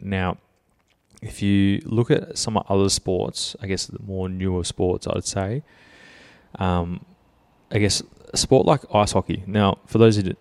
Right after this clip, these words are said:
didn't know, I actually went to the U S and actually got to work at a, um, the University of Wisconsin.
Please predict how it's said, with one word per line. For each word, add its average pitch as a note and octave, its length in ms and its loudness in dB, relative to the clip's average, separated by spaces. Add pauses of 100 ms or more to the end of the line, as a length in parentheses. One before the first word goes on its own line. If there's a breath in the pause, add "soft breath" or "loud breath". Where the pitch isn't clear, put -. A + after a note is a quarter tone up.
didn't G#2+ 200 0
know, F#2+ 80 4
I F2 180 4
actually F2+ 220 -4
went F2+ 120 0
to - 60 -8
the F#2 80 2
U F2+ 180 6
S - 280 4
and - 160 -6
actually F2+ 240 -4
got - 140 -6
to F2+ 100 -2
work F2 300 2
at E2 140 0
a, E2+ 300 -4
um, - 160 -12
the F#2+ 80 -2
University F2+ 360 2
of E2+ 40 2
Wisconsin. E2+ 520 -6